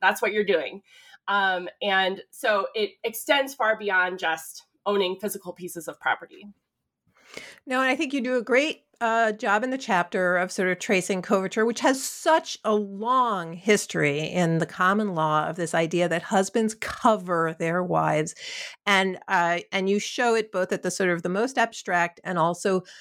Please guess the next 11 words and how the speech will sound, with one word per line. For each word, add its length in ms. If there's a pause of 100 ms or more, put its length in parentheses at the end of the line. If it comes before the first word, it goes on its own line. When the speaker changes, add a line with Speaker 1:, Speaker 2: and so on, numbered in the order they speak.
(140)
Speaker 2:
the, 300
the 100
m-, 300 (100)
the 140
most 480
everyday. 760
You 280
can't 360
write 200
a 60
will, 560